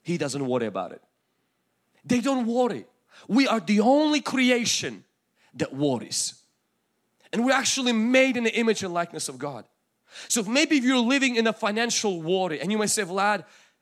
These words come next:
but the danger is real for me," then you're not in a financial worry, you're in a financial fear.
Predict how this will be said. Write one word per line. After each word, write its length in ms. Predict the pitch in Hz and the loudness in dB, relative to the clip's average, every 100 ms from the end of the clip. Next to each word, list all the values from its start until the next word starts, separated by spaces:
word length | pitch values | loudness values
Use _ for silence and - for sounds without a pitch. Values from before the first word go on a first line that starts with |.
| - | -6
but 260 | 196 - 156 | -4 -4 -4
the 120 | 196 | -2
danger 420 | 240 269 202 233 | 2 2 0 -2
is 220 | 208 175 | -2 -2
real 260 | 180 254 240 | 2 2 2
for 240 | - 175 | -2 -2
me," 180 | 180 185 | 0 -2
then 160 | 147 160 | -2 -6
you're 120 | 185 | -2
not 180 | 208 247 | 0 0
in 80 | |
a 60 | 233 | -2
financial 500 | 208 190 196 - 175 | -2 -2 -2 -4 -6
worry, 300 | 180 175 127 | -2 0 0
you're 200 | 131 170 | -2 -4
in 100 | 160 | -4
a 40 | |
financial 440 | 143 143 143 - 135 | -4 -4 -4 -6 -10
fear. 320 | - 123 | -10 -10